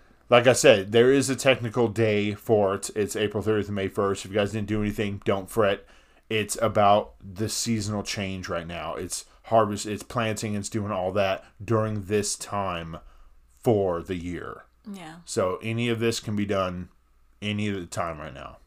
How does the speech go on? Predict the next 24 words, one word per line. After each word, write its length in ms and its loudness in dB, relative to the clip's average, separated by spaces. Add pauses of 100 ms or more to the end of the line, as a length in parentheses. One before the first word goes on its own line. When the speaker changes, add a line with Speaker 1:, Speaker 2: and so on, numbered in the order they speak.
(140)
Speaker 2:
Yeah. 140 -20 (880)
Speaker 1:
And, 260 -4
uh, 320 0
like 220 -4
I 40 -6
said, 280 0
if 140 -8
you 280 -6
do 240 0
get 120 2
to 60 -6
go 80 6
to 80 6
a 40 -8
festival, 500 2 (320)
most 300 4
of 60 2
them 80 2
are 40 6
actually 280 0
after 380 0
the 120 -2
technical 440 -6
date, 500 -4